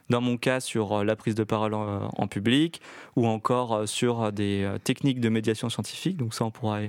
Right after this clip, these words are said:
en, en reparler. Et, euh, en plus de ça, euh, dans la vie du doctorant, il se passe beaucoup de choses.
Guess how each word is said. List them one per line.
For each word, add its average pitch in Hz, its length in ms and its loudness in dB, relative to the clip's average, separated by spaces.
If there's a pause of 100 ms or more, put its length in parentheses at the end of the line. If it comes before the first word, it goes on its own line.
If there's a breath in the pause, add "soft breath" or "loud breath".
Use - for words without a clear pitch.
(100)
en, 104 220 -2
en - 140 -2
reparler. 107 440 -4 (920 loud breath)
Et, 175 260 2
euh, 131 200 6
en 160 200 0
plus 190 220 0
de 143 80 4
ça, 131 500 2 (100)
euh, 113 440 2
dans 147 240 2
la 165 120 4
vie 135 140 0
du 127 140 0
doctorant, 117 440 0
il 143 60 0
se - 80 -6
passe 104 220 -2
beaucoup 123 260 0
de 113 60 -2
choses. 123 420 4